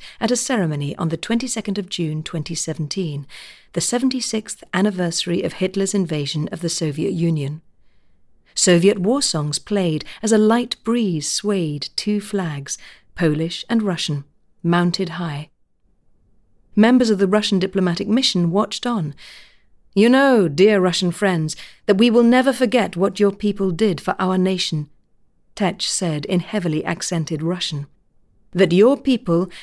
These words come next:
at the cost of their blood, returned our country, Poland, to the map and returned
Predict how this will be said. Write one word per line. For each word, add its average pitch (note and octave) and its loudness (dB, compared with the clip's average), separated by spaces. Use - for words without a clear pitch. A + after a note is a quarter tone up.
at - -4
the F#3 2
cost A3+ -2
of E3+ -4
their G3 2
blood, G#3+ 0
returned G#3+ 4
our G#3+ 4
country, G#3 -2
Poland, D#3+ 0
to G3 0
the G3 4
map G#3+ 4
and F3+ 2
returned F#3 2